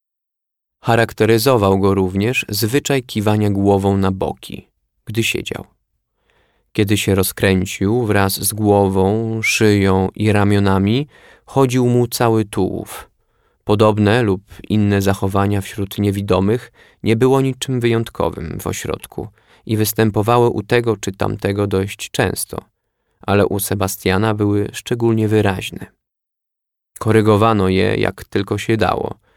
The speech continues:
ale jak do tej pory z małym powodzeniem. Nawyk Sebastiana szczególnie denerwował przed telewizorem lub u pana Janka na filmie. Nie zasłaniał, bo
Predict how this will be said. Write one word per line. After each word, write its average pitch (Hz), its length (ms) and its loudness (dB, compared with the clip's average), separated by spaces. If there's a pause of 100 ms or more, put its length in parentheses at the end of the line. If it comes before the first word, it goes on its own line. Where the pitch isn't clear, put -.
(260)
ale 104 220 2
jak 104 180 2
do 104 120 0
tej 101 200 -2
pory 110 340 2
z 107 80 -4
małym 98 420 2
powodzeniem. 95 640 -4 (580)
Nawyk 104 440 0
Sebastiana 98 720 -4
szczególnie 107 520 -2
denerwował 107 640 2
przed - 280 -12
telewizorem 113 800 0 (360)
lub 120 180 2 (240)
u 104 100 -10
pana 95 280 -2
Janka 101 340 -2
na 95 140 -2
filmie. - 460 -10 (800)
Nie 113 140 2
zasłaniał, 104 720 0
bo 98 440 0